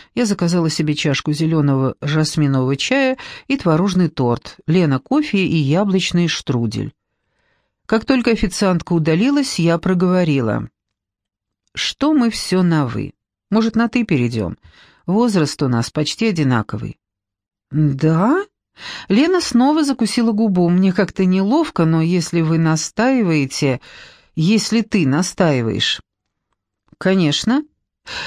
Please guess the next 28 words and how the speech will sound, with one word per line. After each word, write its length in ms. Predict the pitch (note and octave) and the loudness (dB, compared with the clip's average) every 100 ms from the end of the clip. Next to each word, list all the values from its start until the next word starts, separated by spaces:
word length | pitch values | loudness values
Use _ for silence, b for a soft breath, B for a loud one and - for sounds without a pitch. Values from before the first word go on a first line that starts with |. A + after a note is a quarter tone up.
| B | B
Так 160 | - F#3+ | -4 0
ты 140 | F4+ | 2
говоришь, 340 | D#4+ A#3+ C#4 D4+ | 4 4 2 0
что 180 | - | -2
тебя 280 | G3+ G#3 A#3+ | 0 2 2
уволили 460 | A#3+ G#3+ A#3+ A3 A3 | 2 0 0 0 0
из-за 260 | G#3+ G3 | 0 2
неё. 440 | G#3 G3+ C3 G2 - | 2 2 0 -2 -2
Как 180 | - F3+ | 0 0
же 100 | F#3+ | 2
это 140 | A3+ A#3 | 0 -2
случилось? 640 | - C#4 - D3+ G#2+ - | -2 -2 0 0 0 -4
Чем 300 | - - E3 | -4 0 2
ты 100 | E3+ | 2
ей 100 | F3+ | 2
не 120 | F#3 | 2
угодила?" 600 | G3 G3+ G3 D#3 A#2+ F#2 - _ _ _ _ _ _ _ _ | 2 2 2 0 0 -2 -8 _ _ _ _ _ _ _ _
"Понятия 800 | D3 D3+ D3 F3+ B3+ C4 - B3+ | 2 2 4 2 2 0 0 2
не 360 | A3 D3+ F3 - | 4 4 2 0
имею". 760 | E3+ E3+ D#3 C#3 C3 A2+ A#2 G#2 _ _ _ _ | -2 0 2 2 0 -2 -6 -6 _ _ _ _
Лена 320 | - C#3+ G3 G#3+ | -2 2 2 2
пожала 400 | D3+ C#3+ E3+ E3 | 0 0 0 0
плечами. 640 | D#3+ D#3 - B2+ G2 G#2 _ _ _ _ | 0 -2 -2 -2 -2 -8 _ _ _ _
"Я 220 | C#3+ C3+ F#3+ | -2 2 4
ей 100 | G3 | 4
ничего 440 | G#3+ - C#4 G#3+ | 2 2 0 2
не 160 | D#3 F#3+ | 0 -2
сделала. 540 | F3 F3+ B2+ A2 G#2+ | 0 0 0 -2 -8